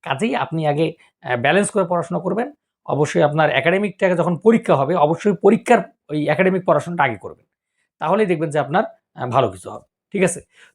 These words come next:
তো আমার সর্বশেষ কথা এটাই যে, আপনি একাডেমিক এবং হচ্ছে চাকরিটাকে ব্যালেন্স করতে হবে। আর একাডেমিক পরীক্ষাটাকে অবশ্যই একাডেমিক, আ,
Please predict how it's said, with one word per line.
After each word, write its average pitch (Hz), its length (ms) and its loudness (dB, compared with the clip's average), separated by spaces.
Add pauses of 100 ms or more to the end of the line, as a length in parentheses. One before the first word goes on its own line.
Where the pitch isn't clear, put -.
তো 175 160 4
আমার 170 240 4 (200)
সর্বশেষ 180 400 -6
কথা 208 180 -2
এটাই 220 320 2
যে, 147 120 2
আপনি 147 320 0
একাডেমিক 165 480 0
এবং 160 180 2
হচ্ছে 156 160 -2
চাকরিটাকে 156 400 -2
ব্যালেন্স 131 260 0
করতে - 240 -2
হবে। 202 260 -2 (340)
আর 131 180 -2
একাডেমিক 170 360 0
পরীক্ষাটাকে 208 400 0
অবশ্যই 185 280 2
একাডেমিক, 147 300 -2 (160)
আ, 131 220 -4